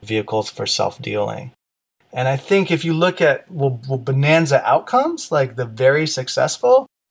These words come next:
that you do see lots of these, you know, well, founder-run companies. But I think there,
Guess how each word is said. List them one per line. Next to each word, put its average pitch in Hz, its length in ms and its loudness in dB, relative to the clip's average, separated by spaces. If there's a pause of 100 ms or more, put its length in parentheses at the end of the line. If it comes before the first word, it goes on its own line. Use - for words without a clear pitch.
that 139 240 2
you 135 80 -2
do 147 280 0
see 180 260 -2
lots 113 280 2
of 110 120 -4
these, 107 380 -4
you 117 80 -6
know, 107 180 -2
well, 101 100 -6
founder-run 101 520 -2
companies. - 680 -6 (540)
But 170 280 2
I 151 80 -2
think 226 300 -2
there, 180 380 4